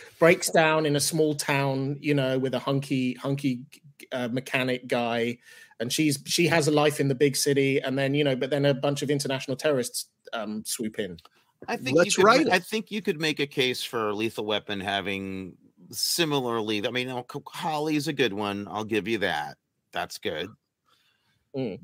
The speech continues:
Speaker 2: But I think that, you know, the, uh, that it doesn't corner the market on redemption. I mean, uh, you know, the
Speaker 1: Sure.
Speaker 2: uh, Lethal Weapon is, is about redemption much more than Die Hard is.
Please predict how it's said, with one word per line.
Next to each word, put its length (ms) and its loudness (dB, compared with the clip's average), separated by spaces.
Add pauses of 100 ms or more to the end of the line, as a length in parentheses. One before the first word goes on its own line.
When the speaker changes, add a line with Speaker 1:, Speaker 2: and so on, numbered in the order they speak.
(120)
Speaker 2:
But 140 0
I 80 2
think 320 -4
that, 260 0
you 120 -4
know, 420 -4
the, 160 -2
uh, 300 -4 (380)
that 260 -4
it 100 -6
doesn't 300 -2
corner 280 -6
the 120 -6
market 360 -4
on 160 -6
redemption. 720 -6
I 100 -8
mean, 560 -10
uh, 360 -10
you 140 -10
know, 160 -8
the 140 -2
Speaker 1:
Sure. 200 0
Speaker 2:
uh, 60 -12
Lethal 300 -2
Weapon 280 0
is, 220 -6
is 260 -4
about 460 0
redemption 800 -4
much 720 -2
more 180 0
than 160 -8
Die 200 -2
Hard 280 -14 (140)
is. 120 -18